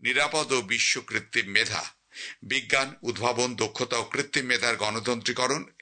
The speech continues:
সহ সাতটি বিষয় নিয়ে এই শিখর বৈঠকে আলোচনা চলবে। প্রধানমন্ত্রী নরেন্দ্র মোদী বলেছেন যে ভারত কৃত্রিম মেধার প্রভাব শিখর সম্মেলনে সারা বিশ্বের নেতৃবৃন্দ যোগ দিতে আসছেন।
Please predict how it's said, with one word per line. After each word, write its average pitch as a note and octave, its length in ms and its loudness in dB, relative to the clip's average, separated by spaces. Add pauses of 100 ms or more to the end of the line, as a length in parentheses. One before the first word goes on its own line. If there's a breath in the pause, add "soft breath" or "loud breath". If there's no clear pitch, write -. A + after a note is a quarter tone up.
(260 loud breath)
সহ C#3+ 360 2
সাতটি C3+ 380 2
বিষয় C3+ 340 2
নিয়ে B2+ 260 -2 (300 loud breath)
এই C3 80 0
শিখর D3 400 2
বৈঠকে A#2 540 0 (100)
আলোচনা C3 400 0
চলবে। F2 460 0 (600 loud breath)
প্রধানমন্ত্রী F3 520 2
নরেন্দ্র C#3+ 400 2
মোদী D#3 200 0
বলেছেন D3+ 460 2
যে F3 100 2
ভারত B2 440 2 (320 loud breath)
কৃত্রিম D#3 360 2
মেধার E3 340 2
প্রভাব B2 380 0
শিখর D3 360 2
সম্মেলনে D3 640 2 (340 loud breath)
সারা C#3+ 300 2
বিশ্বের C3+ 360 2
নেতৃবৃন্দ B2 560 2
যোগ B2 260 2
দিতে D3+ 240 2
আসছেন। G2 420 2